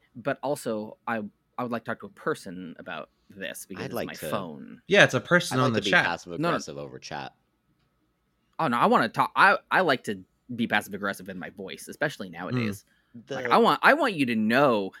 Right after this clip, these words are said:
Speaker 1: that them little clickety clacks are just making it so much worse.
Speaker 2: If I don't have to talk to a real human being, I think I'm okay with
Speaker 3: Yeah, I don't
Speaker 2: it.
Speaker 3: like
Speaker 2: I'm
Speaker 3: talking to
Speaker 2: doing
Speaker 3: real
Speaker 2: okay.
Speaker 3: people.
Speaker 2: Yeah. I'd rather chat with them.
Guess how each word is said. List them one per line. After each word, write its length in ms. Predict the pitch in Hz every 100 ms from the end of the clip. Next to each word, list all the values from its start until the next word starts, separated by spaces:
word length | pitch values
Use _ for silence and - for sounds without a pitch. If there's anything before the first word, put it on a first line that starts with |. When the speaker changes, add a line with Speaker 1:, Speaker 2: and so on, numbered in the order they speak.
| _
Speaker 1:
that 120 | 113
them 160 | 120 120
little 140 | 127
clickety 380 | 104 - 151 117
clacks 580 | 107 123 101 95 - - _ - - _
are 140 | 110
just 640 | 110 - 123 110 - - - _ _ _ _ _ _
making 460 | 127 127 120 113
it 160 | 98 - _ _ _ -
so 260 | - 131 110
much 260 | 104 - -
worse. 380 | 95 71 - - - - _
Speaker 2:
If 360 | 202 202 - 165
I 40 |
don't 100 | 160
have 100 | 131
to 80 | -
talk 220 | 85 78
to 120 | -
a 60 | 76
real 200 | 73 71
human 300 | 71 73 73
being, 320 | 67 65 62 -
I 40 |
think 160 | - 85
I'm 120 | 76
okay 220 | - - 120
with 80 |
Speaker 3:
Yeah, 100 | 117
I 60 | 120
don't 80 | 143
Speaker 2:
it. 20 |
Speaker 3:
like 80 | 123
Speaker 2:
I'm 60 | 120
Speaker 3:
talking 300 | 113 104 -
to 60 |
Speaker 2:
doing 80 | 98
Speaker 3:
real 80 | 101
Speaker 2:
okay. 100 | 98
Speaker 3:
people. 240 | 101 95 95
Speaker 2:
Yeah. 220 | 67 64 - _ - _ _ _
I'd 80 | 117
rather 240 | 127 117 92
chat 260 | - 69
with 100 | -
them. 180 | - 69